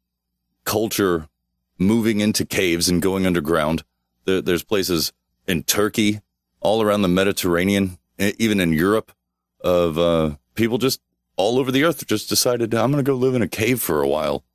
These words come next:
Well, if there was, uh, an event in the sky that was, uh, catastrophic, not just, not just a pretty light show with a, with a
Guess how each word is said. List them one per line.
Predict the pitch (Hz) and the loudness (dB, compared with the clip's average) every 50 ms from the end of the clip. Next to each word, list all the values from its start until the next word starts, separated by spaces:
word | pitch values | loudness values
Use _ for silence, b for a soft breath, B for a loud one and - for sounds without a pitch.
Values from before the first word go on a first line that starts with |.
| _ _ _ _ _ _ _ _ _ _ _ | _ _ _ _ _ _ _ _ _ _ _
Well, | - 120 120 - - _ _ _ _ _ - | -4 -4 -4 -4 -4 _ _ _ _ _ -4
if | - 107 - | -4 -4 0
there | - 107 98 | 0 0 0
was, | 90 85 92 107 117 120 117 101 90 - - _ | 2 2 0 2 2 2 0 0 -2 -6 -6 _
uh, | - 95 92 90 90 - - | 0 2 2 2 0 0 0
an | - 95 | 0 0
event | 90 82 78 98 104 87 | 0 0 0 0 -2 -2
in | 80 87 | -2 -2
the | 76 | 0
sky | - - - 98 92 98 82 76 73 76 - _ _ _ _ _ _ | 0 0 0 0 0 2 2 0 -2 -4 -8 _ _ _ _ _ _
that | - 76 82 78 71 | -4 -2 -2 -2 -2
was, | 76 80 80 76 69 71 | -2 0 0 0 -2 -2
uh, | 73 73 76 - - | -2 -2 -2 -2 -4
catastrophic, | - 95 95 90 73 - - - 92 85 85 - 82 - - - _ _ _ _ _ _ _ _ _ _ _ - | -2 -2 0 0 -2 -2 -2 -2 -2 -2 -2 -2 -6 -8 -10 -16 _ _ _ _ _ _ _ _ _ _ _ -2
not | 90 95 92 82 | 0 0 0 0
just, | 78 92 87 82 - - _ _ _ _ _ _ _ _ _ _ _ _ _ _ | 0 0 0 0 -2 -4 _ _ _ _ _ _ _ _ _ _ _ _ _ _
not | - 101 104 104 101 82 | 0 0 2 2 2 0
just | 95 92 - - | -2 -2 -2 -2
a | 82 | -4
pretty | - - - 104 92 87 85 | -4 -2 -2 0 0 0 0
light | 78 76 80 90 98 - - | 2 2 2 0 0 -2 -4
show | - - 82 76 73 73 76 - _ _ _ _ _ _ _ | -2 -2 0 0 -2 -4 -6 -10 _ _ _ _ _ _ _
with | - 76 80 78 73 - | -2 -2 -2 0 0 -2
a, | 78 76 76 71 - - | -2 -2 -2 -4 -4 -4
with | 82 80 - - | -4 -4 -2 -2
a | 78 76 64 58 58 - | -2 -2 -2 -4 -8 -12